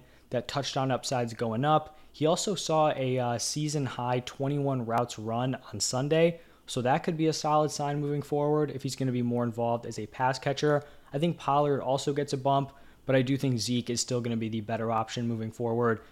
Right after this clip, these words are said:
He's gonna have the touchdown upside. He just has that locked in role on the ground. So I like Zeke as a start this week, someone who's definitely gonna be trending up rest of season. Next game, we have the Giants taking on the Jaguars.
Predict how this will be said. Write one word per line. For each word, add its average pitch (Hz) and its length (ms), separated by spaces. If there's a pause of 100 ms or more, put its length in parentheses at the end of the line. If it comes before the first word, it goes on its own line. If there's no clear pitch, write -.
(140)
He's 117 140
gonna 131 140
have 120 120
the 120 60
touchdown 120 420
upside. 117 500 (240)
He 139 100
just 139 200
has 139 180
that 107 180
locked 107 380
in 117 180
role 107 240
on 107 220
the 107 80
ground. 113 480 (260)
So - 140
I 127 60
like 127 220
Zeke 117 280
as 117 160
a 113 80
start 113 320
this - 180
week, 120 240
someone 147 300
who's 151 120
definitely 127 300
gonna 120 140
be 113 100
trending 117 480
up 113 300
rest 120 320
of 110 100
season. 151 520 (380)
Next 147 260
game, 170 300
we 160 100
have 139 140
the 135 120
Giants 120 760
taking 165 520
on 135 200
the 123 80
Jaguars. 123 720